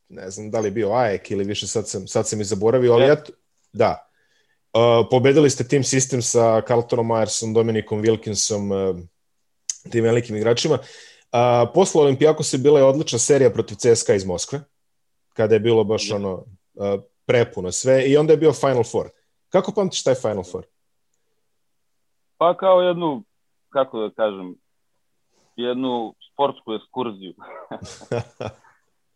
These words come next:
Speaker 2: Mislim, sad, prošla je godina, pa malo može da se priča o tim nekim periodima i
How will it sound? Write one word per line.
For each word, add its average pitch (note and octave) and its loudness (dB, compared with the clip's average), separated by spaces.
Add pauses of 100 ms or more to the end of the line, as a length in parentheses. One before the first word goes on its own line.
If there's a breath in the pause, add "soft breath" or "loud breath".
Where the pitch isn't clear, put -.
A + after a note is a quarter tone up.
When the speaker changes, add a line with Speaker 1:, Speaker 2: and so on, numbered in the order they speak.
(400)
Speaker 2:
Mislim, B2+ -12
sad, C3 0 (120)
prošla C#3+ -6
je A2+ -8
godina, A#2 -2
pa A2 -10
malo A#2 0
može A2+ -6
da A2 -10
se - -20
priča A#2 -12
o G2 -12
tim G#2+ -18
nekim G#2 -16
periodima F#2 -8
i F2+ -14